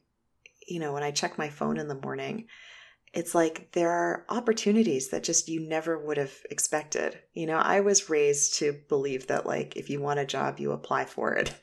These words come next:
<laughs> you go for it. Like, you don't have people reaching out to you for different this or that,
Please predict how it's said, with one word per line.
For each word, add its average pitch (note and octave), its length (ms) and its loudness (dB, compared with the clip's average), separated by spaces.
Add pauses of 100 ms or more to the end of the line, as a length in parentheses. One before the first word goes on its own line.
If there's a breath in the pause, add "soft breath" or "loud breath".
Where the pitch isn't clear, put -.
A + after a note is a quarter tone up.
(100)
<laughs> - 180 -12
you C#3+ 160 -4
go C3+ 160 4
for B2 240 0
it. - 280 0
Like, C#3+ 260 -6
you D3+ 60 -2
don't D#3+ 240 0
have D3+ 280 -4
people C#3+ 340 -4
reaching C3 340 -4
out C#3 180 -4
to - 100 -4
you C3 220 -4
for C#3 380 -4
different - 520 -6 (440 loud breath)
this E3 280 6
or D3 100 4
that, C#3+ 460 0